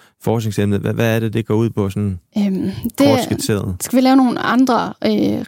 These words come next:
Speaker 2: registerstudier, øh, som vi laver i samarbejde med de andre, øh, stenocentre. Jeg ved, at i et, i et tidligere podcast-afsnit har, har Jens Sten, øh, fortalt om, øh,
Speaker 1: Den store
Speaker 2: den
Speaker 1: database.
Speaker 2: store D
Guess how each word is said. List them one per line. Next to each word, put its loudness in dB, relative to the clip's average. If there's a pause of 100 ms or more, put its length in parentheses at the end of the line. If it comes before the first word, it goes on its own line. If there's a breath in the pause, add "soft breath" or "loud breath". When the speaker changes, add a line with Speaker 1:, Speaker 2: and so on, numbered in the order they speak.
Speaker 2:
registerstudier, 0 (960 soft breath)
øh, 6
som 4
vi 6
laver 4
i -2
samarbejde 0
med 4
de -6
andre, 2 (180)
øh, 0
stenocentre. -2 (680 soft breath)
Jeg 2
ved, 6
at 0
i 0
et, -6
i 0
et -2
tidligere 4
podcast-afsnit 0
har, -4 (480 loud breath)
har -2 (100)
Jens 4
Sten, 4
øh, 4 (160)
fortalt 0
om, 4
øh, 4 (400)
Speaker 1:
Den 2
store 0
Speaker 2:
den 6
Speaker 1:
database. 6
Speaker 2:
store 6
D 2